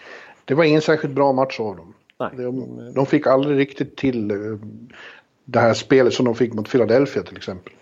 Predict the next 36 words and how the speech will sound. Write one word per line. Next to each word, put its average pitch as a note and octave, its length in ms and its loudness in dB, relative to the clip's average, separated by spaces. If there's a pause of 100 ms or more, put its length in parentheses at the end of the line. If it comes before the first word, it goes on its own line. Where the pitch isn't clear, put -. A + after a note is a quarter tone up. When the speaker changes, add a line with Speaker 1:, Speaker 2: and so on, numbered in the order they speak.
(400)
Speaker 2:
Nej, C3+ 280 -2
de, D3+ 220 -4
de D3 120 0
får F#3 120 0
bara E3 180 2
iväg D3 220 0
tjugotvå F#3+ 380 0
skott G#3+ 280 -2
på D3+ 60 0
hemmaplan. G#2+ 340 -6 (640)
Speaker 1:
Ja. A#2+ 220 -16 (160)
Speaker 2:
Det, A#2+ 440 -12
det, C3+ 380 -8
det C3 140 -6
är D#3+ 100 0
inte C#3+ 260 -4
bra. E3 220 2 (440)
Och C3 160 -2
målet F3 360 4
de C#3 120 2
gör, D#3 160 2
det A#2 80 -2
är D3 60 2
ju D#3 100 0
ett - 280 -10
tursamt D3+ 460 -4
mål. F2+ 160 -6
Jag G#2 100 -4
tyckte D#3+ 200 -6
de D3+ 80 -2
inte - 140 -6
skapade B2+ 360 -2
så D3 60 -6
mycket - 220 -10
chanser, G#2 360 -4
liksom. - 240 -12